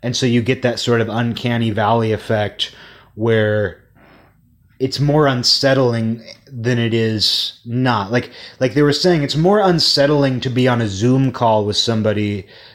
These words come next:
than to just be talking to them, like, on the phone, maybe. I don't think they said that, but that was kinda what they were implying, where it's kinda like an android who is almost like a person,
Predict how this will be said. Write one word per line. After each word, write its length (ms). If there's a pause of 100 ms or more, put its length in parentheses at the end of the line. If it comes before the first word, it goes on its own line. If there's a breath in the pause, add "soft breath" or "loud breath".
(120)
than 160
to 100
just 220
be 140
talking 480
to 140
them, 240
like, 180
on 100
the 80
phone, 460
maybe. 420 (480)
I 40
don't 120
think 140
they 100
said 360
that, 260
but 60
that 100
was 120
kinda 200
what 160
they 100
were 140
implying, 680
where 320 (760 loud breath)
it's 180
kinda 220
like 180
an 80
android 680
who 420
is 220
almost 500
like 200
a 40
person, 720